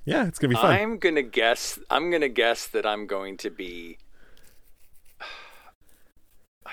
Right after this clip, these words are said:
Speaker 2: don't know, may-, maybe half and half.
Speaker 1: I think that the way it's gonna work out, this is just my prediction of the predictions segment, but my,
Speaker 2: <laughs> My
Speaker 1: my
Speaker 2: predic-,
Speaker 1: prediction of the
Speaker 2: my
Speaker 1: prediction
Speaker 2: prediction.
Speaker 1: segment is that
Speaker 2: My prediction is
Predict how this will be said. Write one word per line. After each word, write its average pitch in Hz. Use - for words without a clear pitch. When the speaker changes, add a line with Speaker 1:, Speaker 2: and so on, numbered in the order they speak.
Speaker 2:
don't 139
know, 147
may-, 110
maybe 117
half 127
and 113
half. -
Speaker 1:
I 127
think 143
that 120
the 117
way 110
it's 147
gonna 151
work 135
out, 101
this 120
is 147
just 165
my 127
prediction 117
of 98
the 104
predictions 104
segment, 98
but 151
my, 147
Speaker 2:
<laughs> -
My 190
Speaker 1:
my 143
Speaker 2:
predic-, 156
Speaker 1:
prediction 160
of 139
the 135
Speaker 2:
my -
Speaker 1:
prediction 165
Speaker 2:
prediction. 120
Speaker 1:
segment 110
is 110
that 113
Speaker 2:
My 151
prediction 147
is 147